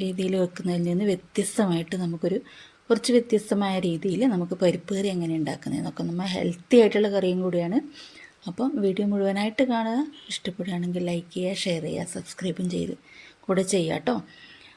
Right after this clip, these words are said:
ഇഷ്ടപ്പെടുകയാണെങ്കിൽ തീർച്ചയായിട്ടും ഒന്ന് ലൈക്ക് ചെയ്യണേ.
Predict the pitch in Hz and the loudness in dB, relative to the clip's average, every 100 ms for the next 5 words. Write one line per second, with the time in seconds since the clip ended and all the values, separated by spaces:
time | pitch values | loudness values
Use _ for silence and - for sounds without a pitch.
0 | _ 196 - 202 220 220 214 214 269 311 | _ -6 -2 0 0 0 0 2 2 2
1 | 233 226 233 254 - 196 180 151 151 - | 4 4 6 6 6 0 0 0 -4 -4
2 | 160 151 185 | -2 0 0